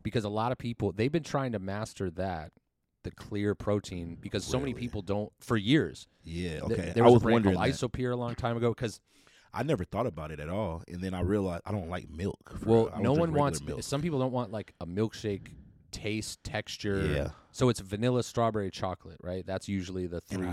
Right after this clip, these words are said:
Speaker 2: I, I, I try.
Speaker 1: Especially right after a workout when you wanna take something in, I want, like, a juice.
Speaker 2: That's what I want, a juice. I
Speaker 1: Right.
Speaker 2: can't do milk
Speaker 1: Do you
Speaker 2: all the
Speaker 1: like it?
Speaker 2: time. I love it 'cause it's just
Speaker 1: What
Speaker 2: easy.
Speaker 1: flavor did you get?
Speaker 2: Uh, tropical punch,
Speaker 1: Okay.
Speaker 2: which is, like, on some,
Speaker 1: Okay.
Speaker 2: like,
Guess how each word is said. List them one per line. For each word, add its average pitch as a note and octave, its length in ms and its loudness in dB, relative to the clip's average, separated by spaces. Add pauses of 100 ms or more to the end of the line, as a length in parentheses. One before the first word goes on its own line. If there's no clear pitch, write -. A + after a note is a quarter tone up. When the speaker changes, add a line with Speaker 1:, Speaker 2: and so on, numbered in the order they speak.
(120)
Speaker 2:
I, D#2+ 160 -6
I, E2+ 40 -6 (120)
I B2 120 2
try. - 240 4
Speaker 1:
Especially F#3 200 2
right A2+ 260 -2
after A2+ 320 -4
a F#2+ 60 -2
workout G2 480 -4
when F2+ 180 -6
you E2+ 80 -6
wanna F2+ 220 -4
take G#2+ 200 -8
something G2+ 280 -8
in, G#2 160 -6 (180)
I A2 120 0
want, C#3 200 0
like, G2 140 -8
a - 40 -8
juice. F2+ 520 -6 (160)
Speaker 2:
That's A2 220 0
what A2+ 120 2
I A#2 120 2
want, A2+ 240 2
a D#2+ 40 -4
juice. F#2+ 440 4
I G2+ 80 2
Speaker 1:
Right. E2+ 100 0
Speaker 2:
can't G#2+ 240 -2
do A2 120 2
milk G2+ 340 0
Speaker 1:
Do G#2+ 60 0
you G#2 40 2
Speaker 2:
all G2+ 60 0
the - 40 0
Speaker 1:
like A#2 160 -2
it? F#3+ 40 -2
Speaker 2:
time. A3 120 -6 (540)
I F2+ 60 -8
love E2 280 -8
it - 200 -12
'cause G2+ 140 -2
it's G2+ 120 -2
just G2+ 120 -6
Speaker 1:
What A2+ 120 4
Speaker 2:
easy. G#2+ 80 -4
Speaker 1:
flavor A#2 280 0
did F#2 100 -8
you F2 120 -6
get? F2 220 -8
Speaker 2:
Uh, G#2 260 0
tropical G#2+ 420 2
punch, - 640 -10
Speaker 1:
Okay. F#2 120 -8
Speaker 2:
which E2+ 100 -8
is, D#2+ 120 -10
like, C#2 220 -12
on - 120 -8
some, - 160 -12
Speaker 1:
Okay. C#2+ 100 -10
Speaker 2:
like, C2+ 220 -12